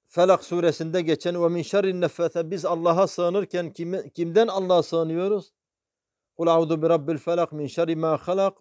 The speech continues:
ve min şerri gasikin iza vakab ve min şerrin neffathati fil ukad." O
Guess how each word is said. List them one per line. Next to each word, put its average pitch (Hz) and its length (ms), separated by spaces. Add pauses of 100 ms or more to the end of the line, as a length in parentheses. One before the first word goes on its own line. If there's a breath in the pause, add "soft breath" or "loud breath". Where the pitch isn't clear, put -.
ve 139 120
min 143 140
şerri 160 260
gasikin 156 440
iza 147 300
vakab 160 280
ve 147 80
min 143 80
şerrin 156 380
neffathati 202 880 (500)
fil 165 200
ukad." 165 520 (120)
O 185 340